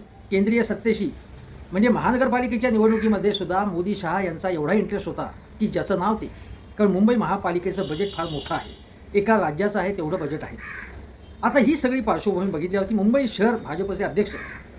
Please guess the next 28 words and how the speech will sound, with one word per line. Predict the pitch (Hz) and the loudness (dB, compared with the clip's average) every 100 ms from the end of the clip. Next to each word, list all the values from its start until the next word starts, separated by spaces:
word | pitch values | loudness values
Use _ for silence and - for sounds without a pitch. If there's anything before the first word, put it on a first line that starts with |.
| - - - - - - - | -20 -18 -16 -14 -14 -18 -4
आणि | - 233 | 0 2
सांस्कृतिक | 202 196 285 277 | 2 0 -2 0
मंत्री | 233 214 226 160 | 0 0 -2 -4
आशिष | - 220 - | -4 -4 -2
शेलार | 175 170 117 - - - - - - - - - 185 | 0 0 -2 -10 -18 -18 -18 -18 -18 -18 -16 0 4
यांनी | 285 | 4
काय | 240 202 | 4 2
म्हटलंय | 202 151 180 | 2 0 -2
ते | 175 | -2
आपण | 165 | -6
बघूया. | 135 123 - - - - - - - - - - - | -8 -12 -14 -16 -12 -12 -12 -12 -16 -16 -18 -10 -2
आणि | 233 | 0
त्यांच्या | 202 185 262 | 2 2 2
या | 269 269 269 - - | 4 2 0 -6 -4
आरोपामुळेच | 175 220 247 196 226 190 - 170 | 0 2 2 2 2 2 -4 -8
आज | 175 | -4
तो | 185 | -4
विषय | 175 226 | 0 0
घेतलाय. | 220 220 233 - - - - - - - - - | 0 -2 -8 -12 -16 -16 -18 -18 -18 -16 -16 -2
सध्या | 190 180 208 202 - - - - | 0 2 2 0 -8 -16 -16 -8
राज | 175 202 | 0 2
ठाकरे | - 202 202 202 | 2 0 2 0
आणि | 196 | 0
उद्धव | 190 147 202 | -4 -2 0
ठाकरे | 185 185 | 0 -2
दोघेही | 170 180 | -2 0
परदेशात | 196 160 185 196 196 | 0 0 -2 -4 -6
आहेत. | 175 | -8